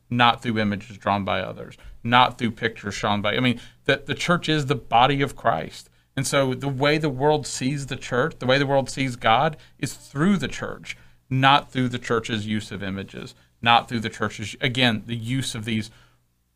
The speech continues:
these fleshly, earthly things that are not heavenly at all. I mean,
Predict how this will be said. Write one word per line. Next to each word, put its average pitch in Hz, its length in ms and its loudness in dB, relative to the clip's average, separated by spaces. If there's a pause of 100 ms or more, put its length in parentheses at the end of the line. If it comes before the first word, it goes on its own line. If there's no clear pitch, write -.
these 120 200 0 (840)
fleshly, 143 560 2
earthly 127 400 0
things 110 640 -6 (320)
that - 140 -2
are 160 120 4
not 175 180 2
heavenly 139 440 -2
at 110 80 -2
all. 120 340 -4
I - 80 -20
mean, 117 280 0